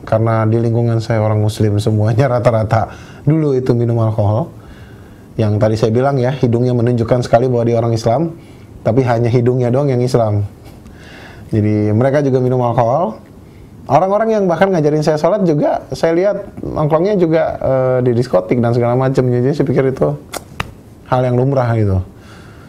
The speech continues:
Karena di agama saya sebelumnya juga tidak ada batasan untuk hal-hal seperti itu. <clears throat> Cuman yang penting kita jangan nyuri, jangan berbuat jahat, jangan mukulin orang dan segala macam ya. Saya pikir itu standar. Tiga tahun itu saya jalan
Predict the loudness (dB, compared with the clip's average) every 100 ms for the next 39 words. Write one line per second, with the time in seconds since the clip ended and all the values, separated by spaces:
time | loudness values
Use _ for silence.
0 | -20 -20 -20 -20 -20 -20 -6 0 2 2
1 | 2 2 0 2 0 2 2 2 2 0
2 | 0 0 2 2 0 0 0 0 0 -2
3 | -2 -2 0 -2 -2 -2 0 0 0 -2
4 | -8 -20 -20 -20 -20 -20 -20 -20 -20 -20
5 | -20 -20 -20 -4 0 2 0 -4 -6 -10
6 | -16 -12 -4 0 0 0 0 0 0 0
7 | 0 2 0 -2 -6 -4 -2 0 0 0
8 | 0 0 0 0 0 0 0 0 0 0
9 | 0 0 0 0 0 0 0 0 -2 0
10 | 0 0 0 -4 -8 -14 -12 -2 0 2
11 | 0 0 0 0 2 0 -4 -16 -20 -20
12 | -20 -20 -20 -20 -20 -2 0 2 0 0
13 | 0 0 -2 -2 -2 0 2 2 0